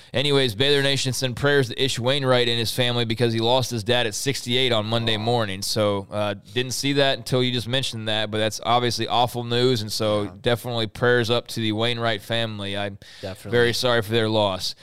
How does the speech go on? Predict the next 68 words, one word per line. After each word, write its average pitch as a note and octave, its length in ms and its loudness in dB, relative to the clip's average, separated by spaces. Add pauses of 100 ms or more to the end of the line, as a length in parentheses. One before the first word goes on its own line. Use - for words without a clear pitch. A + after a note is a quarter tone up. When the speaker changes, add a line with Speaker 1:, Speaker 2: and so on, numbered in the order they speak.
(520)
Speaker 1:
Ziwatane D#3 640 2
Hobert, C#3+ 460 4
going D3+ 160 4
back C#3 160 0
to C#3+ 80 2
L C3+ 100 4
S C3+ 160 0
U, C#3+ 100 4
Aranda's C3 360 4
defenses B2+ 440 0
get C3+ 140 0
significantly B2+ 480 -2
better B2+ 260 2
as A#2+ 100 0
the A2 60 -4
season B2+ 300 -2
goes B2 220 2
along. B2 320 2
That A#2+ 100 0
shows A#2 220 0
good A2+ 260 -2
coaching, C3 400 0
but A#2+ 80 2
it A2 80 -2
cost B2+ 320 0
us A#2 140 -6
a - 20 -8
couple A#2+ 300 0
games B2 340 -2
earlier B2+ 380 2
in A#2 60 -2
the G#2+ 80 -2
year. C3+ 300 2
I B2 40 4
know B2+ 160 2
they're C3 80 4
not B2+ 160 0
trying C3 220 0
to B2+ 60 -2
be A#2+ 120 0
bad D3+ 300 0
at C3+ 60 0
the B2 60 -4
start B2 300 2
of - 20 2
the A2+ 60 2
year, A#2 180 2
but A2+ 140 -2
can A#2 100 -2
they A#2 80 0
find C#3 300 0
a C3 40 0
balance B2+ 420 2
so B2 80 -4
that A#2 100 0
games B2+ 340 -2
are A#2 100 0
not B2 240 2
lost B2+ 360 2
that A2+ 120 -2
would E3 220 0
be C#3 100 0
won A#2+ 300 0
if A2+ 120 -4
they A#2+ 120 2
were A#2+ 100 2
played A#2+ 380 0
later A#2 400 0